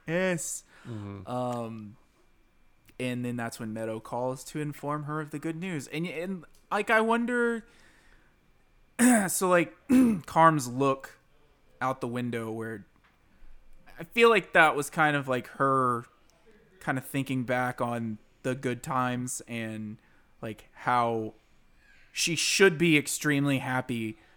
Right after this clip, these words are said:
Speaker 1: to go down to the pool and tell her husband that their daughter's getting married.
Speaker 2: Mm-hmm.
Speaker 1: And there was, like, happy, sad tears that that's not at all, like, the full way this is going down.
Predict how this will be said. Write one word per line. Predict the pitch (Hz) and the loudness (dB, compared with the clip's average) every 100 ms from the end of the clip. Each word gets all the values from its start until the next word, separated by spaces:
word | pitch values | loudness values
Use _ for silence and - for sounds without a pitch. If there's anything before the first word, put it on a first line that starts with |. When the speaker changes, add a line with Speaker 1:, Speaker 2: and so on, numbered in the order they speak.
| _ _ | _ _
Speaker 1:
to | - | -8
go | 127 131 131 | -2 2 4
down | 139 135 | 4 4
to | 139 | 2
the | 139 | -2
pool | - 120 110 107 - _ _ - - - - - _ | -4 -2 -2 -6 -10 _ _ -20 -20 -20 -20 -20 _
and | 117 110 | -10 -2
tell | 131 123 | 0 2
her | 117 | 2
husband | 120 113 110 110 | 0 -2 -6 -6
that | 104 | -6
their | 107 | -6
daughter's | 107 101 92 - | -6 -6 -8 -12
getting | 95 78 71 | -12 -12 -14
married. | 60 60 - _ | -16 -20 -20 _
Speaker 2:
Mm-hmm. | 139 117 110 98 - _ _ - | -6 -4 -6 -8 -14 _ _ -6
Speaker 1:
And | 127 | -2
there | 127 | 0
was, | 127 123 | 0 0
like, | 127 110 - - | -2 -4 -10 -18
happy, | - 143 135 131 | -2 -2 0 -6
sad | - 127 120 113 | -6 -4 -4 -6
tears | - - 113 104 92 - | -12 -8 -8 -8 -10 -14
that | 110 - | -18 -12
that's | 113 110 113 | -12 -10 -10
not | 113 110 110 - | -8 -8 -8 -10
at | 110 - | -12 -10
all, | 110 104 104 95 110 _ _ _ _ _ _ _ _ _ _ _ | -8 -8 -8 -10 -18 _ _ _ _ _ _ _ _ _ _ _
like, | 113 101 - 113 | -10 -10 -14 -12
the | 120 | -12
full | - 120 110 107 104 95 - _ _ - | -10 -8 -6 -6 -8 -12 -20 _ _ -12
way | 110 107 | -6 -4
this | 98 104 107 | -6 -8 -12
is | |
going | - 92 71 69 | -12 -12 -12 -12
down. | 69 50 50 | -12 -14 -16